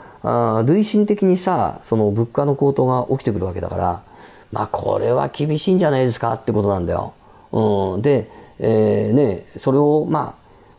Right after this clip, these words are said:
僕がここでとやかく言ったって治るもんじゃないけどさ、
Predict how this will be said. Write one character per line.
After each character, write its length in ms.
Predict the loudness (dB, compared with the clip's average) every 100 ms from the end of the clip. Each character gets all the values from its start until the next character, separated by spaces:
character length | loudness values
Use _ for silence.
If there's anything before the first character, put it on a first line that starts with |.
| -2
僕 220 | 0 2
が 100 | 0
こ 80 | 0
こ 60 | 0
で 80 |
と 120 | 0 2
や 120 | 0
か 120 | -2
く 80 | -4
言 100 | -4
っ 20 |
た 180 | -2 -4
っ 40 |
て 320 | -4 -6 -6 -10 -20 _
治 40 | -4 -2 2
る 60 | 2
も 140 | 2
ん 40 |
じ 80 | 0
ゃ 40 | -2
な 140 | -2
い 60 | 0
け 100 | -2
ど 100 | -6
さ、 340 | -8 -6 -6